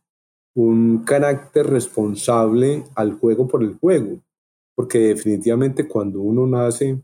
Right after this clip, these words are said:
eh, y ve rodar una pelota, pues naturalmente lo que uno quiere hacer es jugar, es decir, es tocar el balón,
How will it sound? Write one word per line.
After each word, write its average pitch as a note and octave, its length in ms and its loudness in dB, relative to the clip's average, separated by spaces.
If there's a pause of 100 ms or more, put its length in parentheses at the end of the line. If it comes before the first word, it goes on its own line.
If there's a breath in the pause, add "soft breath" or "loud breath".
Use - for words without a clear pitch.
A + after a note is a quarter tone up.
(720)
eh, G#2 440 0
y B2 160 0
ve C3 420 2 (340)
rodar A2 500 2
una C3 240 0
pelota, A#2+ 540 0 (680)
pues A2+ 240 0
naturalmente A#2+ 1300 0 (100)
lo A2 240 0
que A2 100 -4
uno G#2+ 260 -2
quiere C#3 260 2
hacer C3+ 440 0 (380)
es G#2+ 220 -2
jugar, A2+ 480 -2 (160)
es B2 100 0
decir, C3+ 260 2 (140)
es A2+ 240 -2
tocar B2 300 0
el A2+ 100 0
balón, G#2 400 -4